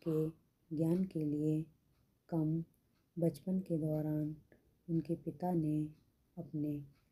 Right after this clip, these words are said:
लालच को पूरा करने के लिए एक आकार बदलने वाले सांप पर हमला किया और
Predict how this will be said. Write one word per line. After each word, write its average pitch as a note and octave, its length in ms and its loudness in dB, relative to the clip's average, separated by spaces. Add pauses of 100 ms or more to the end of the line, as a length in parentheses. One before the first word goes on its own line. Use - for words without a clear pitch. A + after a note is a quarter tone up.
(220)
लालच D#3+ 400 0
को D3+ 240 -8 (680)
पूरा D#3+ 180 -4
करने D#3+ 400 0
के E3 240 -6
लिए D3 260 0 (920)
एक D#3+ 280 0
आकार D3 500 -6 (500)
बदलने D#3 460 4
वाले D3+ 400 0 (640)
सांप E3+ 320 -2 (160)
पर D3+ 160 -4 (600)
हमला D#3 260 0
किया D3+ 260 -4 (840)
और D3+ 360 2